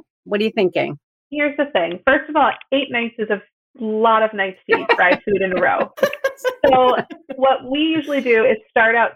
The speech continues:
Speaker 2: strong. And then by, like, night four or five, we're all, like,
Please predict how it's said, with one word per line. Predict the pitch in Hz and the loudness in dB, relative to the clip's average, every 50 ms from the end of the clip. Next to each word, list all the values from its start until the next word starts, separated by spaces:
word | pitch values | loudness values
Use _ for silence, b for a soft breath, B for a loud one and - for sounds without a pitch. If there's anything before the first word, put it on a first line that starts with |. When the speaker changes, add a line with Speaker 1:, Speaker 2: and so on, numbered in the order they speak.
| _ | _
Speaker 2:
strong. | _ - 233 214 208 208 202 202 196 196 196 190 190 185 - _ | _ -2 0 2 2 2 0 0 0 -2 -4 -6 -10 -14 -14 _
And | - 226 214 220 | -4 -4 -2 0
then | 220 226 233 233 | 0 0 2 2
by, | 247 247 254 | 2 2 4
like, | 269 277 285 294 277 - - | 2 2 0 0 -2 -6 -10
night | - 294 302 302 302 - - _ | -8 -4 -4 -4 -4 -6 -8 _
four | - 311 302 294 | 0 2 2 2
or | 294 285 - | 2 0 0
five, | 262 247 226 220 220 220 214 214 | 2 2 4 4 2 0 -2 -2
we're | 240 233 - | -2 -2 0
all, | - 214 208 - - | 0 0 0 0 0
like, | 214 208 202 190 - | -2 -2 -2 -2 -6